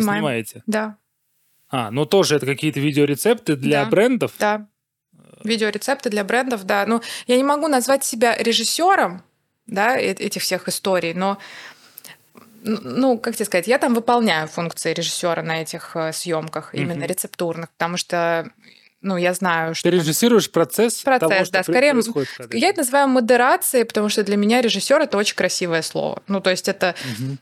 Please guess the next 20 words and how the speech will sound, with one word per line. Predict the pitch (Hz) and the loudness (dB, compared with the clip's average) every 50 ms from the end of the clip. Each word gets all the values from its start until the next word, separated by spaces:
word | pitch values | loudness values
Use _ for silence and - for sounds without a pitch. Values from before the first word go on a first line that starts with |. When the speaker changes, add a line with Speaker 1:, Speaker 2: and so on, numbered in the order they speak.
| - - | -8 -4
Speaker 1:
это | - 185 180 180 - 190 185 185 185 - | -2 -2 -2 0 2 2 2 4 2 0
отдельная | - - 196 175 185 220 208 202 196 190 180 175 | 0 -2 -4 -2 0 0 2 2 2 0 -2 -2
профессия, | - - 180 175 - - 214 233 277 - - - 269 262 254 | -2 -2 -2 -2 0 0 0 0 0 0 0 0 2 4 4
на | 240 240 | 4 4
неё | 214 208 202 190 190 190 | 4 4 2 2 2 2
люди | 190 190 196 202 175 - 180 170 | 2 0 0 -2 -2 0 0 0
учатся, | 165 - 185 190 196 190 - 240 220 - - - 220 214 220 220 214 214 | 0 0 -2 -2 -2 -2 -2 -4 -2 -4 -2 0 2 4 4 2 2 0
там, | 190 175 165 170 165 160 - 160 156 156 - - 160 165 | -2 -2 -2 -4 -6 -8 -10 -12 -12 -14 -14 -14 -12 -12
з-, | 170 170 - _ _ _ - - - | -14 -14 -16 _ _ _ -14 -6 -6
как-то | 180 165 - - 175 160 | -6 -6 -6 -6 -6 -4
прям | - 165 170 170 175 | -2 -2 -2 -2 0
реально | 180 180 180 180 180 170 | 0 0 0 0 -2 -4
болеют, | 160 156 180 180 170 160 160 165 196 233 220 | -2 -2 -2 0 0 0 0 0 0 0 0
да, | 214 214 | 0 2
этим | 208 208 220 214 - 226 208 208 | 2 2 0 -2 -2 -2 -2 -2
делом. | 185 190 196 196 190 185 180 | 0 0 0 2 2 0 0
Я | 175 180 185 190 | 0 0 0 0
всё-таки | 185 - - 185 - 180 - - 170 | 0 0 -2 -2 -2 -4 -8 -8 -4
больше | 165 180 175 170 - - 180 175 | 0 0 0 0 0 -2 -2 -4
интуитивно | 175 - 185 175 175 170 - - - 165 165 190 220 269 339 | -4 -2 -2 -2 -2 -2 -6 -8 -8 -6 -4 -2 -2 -2 -2